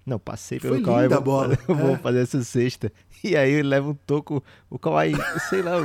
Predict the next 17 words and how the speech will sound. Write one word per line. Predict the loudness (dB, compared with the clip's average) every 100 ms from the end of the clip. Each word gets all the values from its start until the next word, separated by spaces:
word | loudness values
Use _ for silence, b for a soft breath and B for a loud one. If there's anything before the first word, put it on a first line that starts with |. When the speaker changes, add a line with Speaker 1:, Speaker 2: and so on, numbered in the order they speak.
| -2
Speaker 1:
nem | -2 0
levanta | 2 2 0 -2
a |
mão, | 0 0 0
ele | 0
dá | 0
esse | -4 -6
toco. | -4 -4 -2
Eu | -4
nem |
entendi | -6 -6 -8 -4 -4
o | -4
que | -6
aconteceu | -6 -8 -6 -8
naquele | -8 -12
tempo | -14 -14 -10
ali. | -8 -8